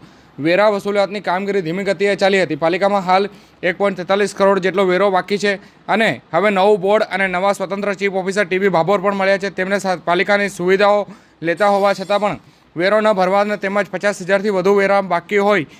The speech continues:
તેઓ સામે કડક કાર્યવાહી કરવાની પણ તૈયારી કરી લીધી છે.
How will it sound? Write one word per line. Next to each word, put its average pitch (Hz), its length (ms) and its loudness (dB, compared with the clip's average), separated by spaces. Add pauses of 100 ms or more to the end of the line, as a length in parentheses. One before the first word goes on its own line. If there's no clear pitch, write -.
(140)
તેઓ 196 160 0
સામે 202 260 -2
કડક 190 240 -2
કાર્યવાહી 196 380 2
કરવાની 196 320 -2
પણ 196 120 -4
તૈયારી 190 320 0
કરી 196 200 -2
લીધી 196 200 0
છે. 202 220 -4